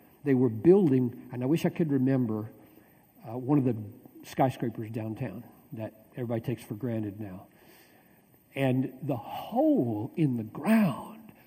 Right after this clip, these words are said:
was, <laughs> I just drove by it and I thought, "Are they building this skyscraper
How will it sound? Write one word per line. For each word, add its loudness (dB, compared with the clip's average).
was, -4
<laughs> -20
I -4
just -6
drove 2
by 2
it -2
and 0
I 0
thought, -4
"Are 6
they 4
building 4
this 4
skyscraper -2